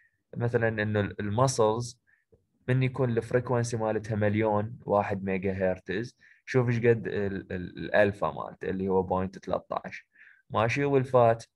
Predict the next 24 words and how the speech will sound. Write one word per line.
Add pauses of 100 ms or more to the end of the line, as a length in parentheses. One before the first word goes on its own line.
(1400)
نفس
الحالة،
والبرين (120)
هم
نشوف
شلون
يعني
يتغير، (220)
يتغير. (680)
ماشي؟
طبعًا
البون
شوف
أعلى
واحد،
بوينت (100)
أربعة،
في
عندنا
واحد،
واحد،
وهذا
صفر. (600)
زين.